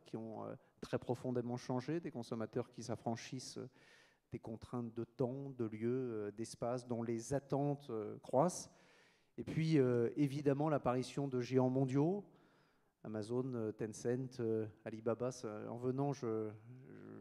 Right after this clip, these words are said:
vous savez qu'on a un partenariat avec Tencent et je, je lisais une statistique, euh, totalement, euh, incroyable. Cinquante pour cent des Chinois font leurs achats sur WeChat, une application qui n'existait pas il y a dix-huit mois, hein.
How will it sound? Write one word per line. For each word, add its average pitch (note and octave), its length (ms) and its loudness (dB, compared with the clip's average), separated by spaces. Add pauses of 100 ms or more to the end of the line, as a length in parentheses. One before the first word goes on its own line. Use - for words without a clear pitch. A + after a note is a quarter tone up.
(180)
vous - 40 -20
savez A2+ 200 -6
qu'on A2 120 -8
a G#2+ 40 0
un G2+ 40 -4
partenariat A#2 380 -2
avec A#2 140 -2
Tencent C#3 460 -4
et A2+ 160 -4 (680)
je, A2+ 260 -2
je A#2+ 140 -4
lisais A#2 180 -4
une B2+ 80 -2
statistique, B2+ 540 -8
euh, A2+ 400 0
totalement, A#2+ 600 0
euh, G#2 160 -2
incroyable. B2 880 0 (280)
Cinquante D3+ 540 0
pour D3 180 -4
cent D#3 260 0
des C3+ 160 0
Chinois C3+ 540 0
font C3 280 0
leurs A2+ 380 2
achats C3 260 2
sur A#2+ 260 -4
WeChat, C#3 520 0
une A#2+ 100 -2
application A#2 480 -2
qui C3+ 140 -6
n'existait A#2 400 -6
pas C#3 120 -6
il B2+ 60 -10
y B2 40 0
a A#2 40 -2
dix-huit A2+ 240 -4
mois, G2+ 280 -2
hein. G#2 60 -14